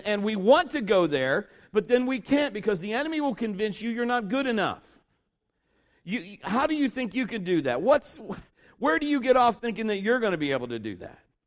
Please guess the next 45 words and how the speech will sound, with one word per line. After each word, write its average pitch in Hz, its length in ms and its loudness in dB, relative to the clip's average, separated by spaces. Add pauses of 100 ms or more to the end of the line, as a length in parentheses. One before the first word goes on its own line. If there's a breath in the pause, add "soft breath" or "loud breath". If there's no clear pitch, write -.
(540)
What 226 220 2
you 247 120 -2
did 220 280 -4
just 240 240 -2
before 233 360 6
church, 233 360 6
or 190 60 2
what 208 160 2
you 233 80 -6
did 220 240 -2
yesterday, 196 560 2
or 175 80 2
two 247 220 -6
weeks 240 280 -4
ago, 196 220 2
or 175 100 2
ten 233 300 0
years 240 300 -2
ago, 185 260 6
or 156 160 4 (200 loud breath)
whatever 262 420 6
the 294 100 -4
case 277 400 4
is, 170 240 2 (240 loud breath)
that's 196 260 0
what 262 200 4
sin 202 340 -2
consciousness 196 680 -2
does. 98 480 -4 (2250)
So - 160 -6
what 156 180 4
do 170 80 2
people 165 280 -6
try 165 220 2
to 165 120 0
do? 143 300 -2 (1000)
They 175 120 0
try 208 560 2
not 202 380 0
to 180 100 -2
sin 156 340 -2
to 175 100 0
get 180 200 0
righteous. 208 560 -2
Now, 180 260 0